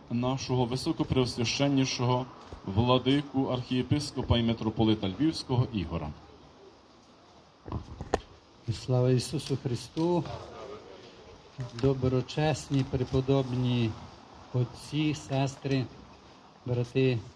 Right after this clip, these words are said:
Speaker 2: семінаристи, вельми шановні представники міської і обласної ради, дорогі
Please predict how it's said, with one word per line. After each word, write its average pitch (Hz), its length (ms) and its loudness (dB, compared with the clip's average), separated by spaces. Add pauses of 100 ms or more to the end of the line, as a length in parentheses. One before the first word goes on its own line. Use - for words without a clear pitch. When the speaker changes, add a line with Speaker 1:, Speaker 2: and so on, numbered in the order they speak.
(160)
Speaker 2:
семінаристи, 123 880 0 (880)
вельми 120 680 2
шановні 123 520 0
представники 117 840 -2
міської 117 800 -2 (1300)
і 123 120 0
обласної 117 840 0 (600)
ради, 135 480 2 (1080)
дорогі 117 800 0